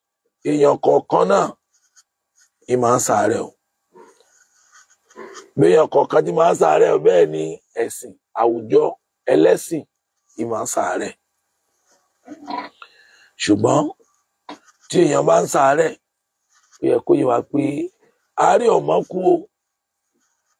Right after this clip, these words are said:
Ọlọ́run ní dìtámì ikú. Ló jẹ́ pé bí Islam ti ń ṣàárẹ̀ nílẹ̀ Yorùbá yìí, kì í ṣe pé yóò kú,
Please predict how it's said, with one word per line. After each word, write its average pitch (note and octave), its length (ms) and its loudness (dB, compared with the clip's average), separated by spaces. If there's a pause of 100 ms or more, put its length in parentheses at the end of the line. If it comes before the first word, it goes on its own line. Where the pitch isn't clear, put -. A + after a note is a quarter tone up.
(300)
Ọlọ́run C#3+ 340 2
ní C#3 160 -2
dìtámì D3 520 -2
ikú. - 260 -10 (1500)
Ló A#2+ 160 4
jẹ́ G#2 220 4
pé - 200 -2 (840)
bí G#3 100 -2
Islam F#3 360 2 (140)
ti F3+ 100 -2
ń F3 100 0
ṣàárẹ̀ C#3+ 500 0 (840)
nílẹ̀ D#3 360 2
Yorùbá G#2+ 420 0
yìí, G2 320 -6 (1080)
kì A2 80 4
í A#2+ 100 2
ṣe A#2+ 160 -4
pé - 180 0
yóò C#3 280 2
kú, - 180 -18